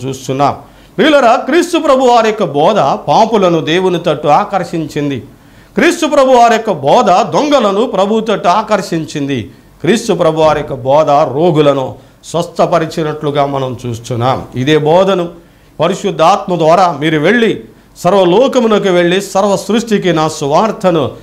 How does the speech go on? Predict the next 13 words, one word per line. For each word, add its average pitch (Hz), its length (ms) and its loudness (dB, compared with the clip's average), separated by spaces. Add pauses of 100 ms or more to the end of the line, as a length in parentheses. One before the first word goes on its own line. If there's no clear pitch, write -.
(260)
ప్రకటించండి 175 720 0
అని 165 140 2
ప్రభు 165 400 0
యొక్క 165 260 0
ఆత్మ 170 360 0
బోధించినట్లుగా 151 1120 2 (440)
ఈ 262 160 4
దినాలలో 240 540 2
కూడా 202 340 4
బోధిస్తున్నటువంటి 202 920 0
ప్రతి 233 360 0
ఒక్క 220 180 0
బోధ 185 500 2